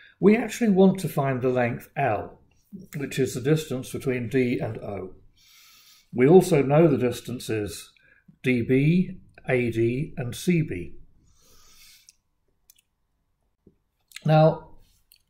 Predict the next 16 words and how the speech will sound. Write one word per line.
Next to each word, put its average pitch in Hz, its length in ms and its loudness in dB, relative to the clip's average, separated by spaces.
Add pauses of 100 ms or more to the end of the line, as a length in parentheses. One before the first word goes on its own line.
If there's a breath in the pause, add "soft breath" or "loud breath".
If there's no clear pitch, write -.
(160)
O 220 200 8
and 202 260 6
O 208 260 6
B 107 540 -2
is 131 580 0
the 127 140 0
arc 113 260 -4
of 104 80 -8
a, 107 60 -10
is, 120 380 -8
sorry, 104 220 -6
the 113 140 -6
radius 127 340 0
of 104 80 -10
a 110 60 -6
circle, - 520 -12